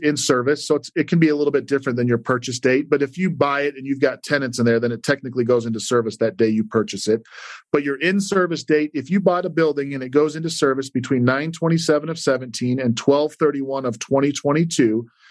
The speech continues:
you're eligible for that hundred percent bonus.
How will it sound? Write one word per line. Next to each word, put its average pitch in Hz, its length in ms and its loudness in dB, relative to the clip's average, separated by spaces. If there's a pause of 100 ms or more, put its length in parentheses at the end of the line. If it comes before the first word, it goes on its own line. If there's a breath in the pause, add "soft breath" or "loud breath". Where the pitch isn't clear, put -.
(240 loud breath)
you're 147 240 4
eligible 156 480 0
for 147 120 -4
that 135 180 -2
hundred 165 440 0
percent 135 400 0
bonus. 117 540 -2